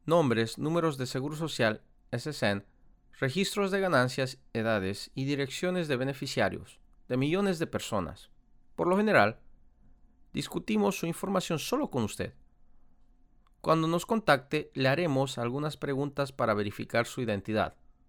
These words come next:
Si quiere que alguna otra persona le ayude con sus trámites de Seguro Social, necesitaremos su permiso para poder hablar sobre sus asuntos con esta persona. Le exhortamos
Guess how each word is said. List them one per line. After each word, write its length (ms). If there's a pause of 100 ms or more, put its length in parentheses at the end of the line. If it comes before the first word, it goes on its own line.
(580)
Si 180
quiere 300
que 80
alguna 380
otra 300
persona 460
le 120
ayude 340
con 200
sus 180
trámites 500
de 80
Seguro 320
Social, 400 (880)
necesitaremos 840
su 140
permiso 420
para 240
poder 240
hablar 440 (300)
sobre 280
sus 260
asuntos 600 (100)
con 380
esta 240
persona. 420 (1400)
Le 100
exhortamos 720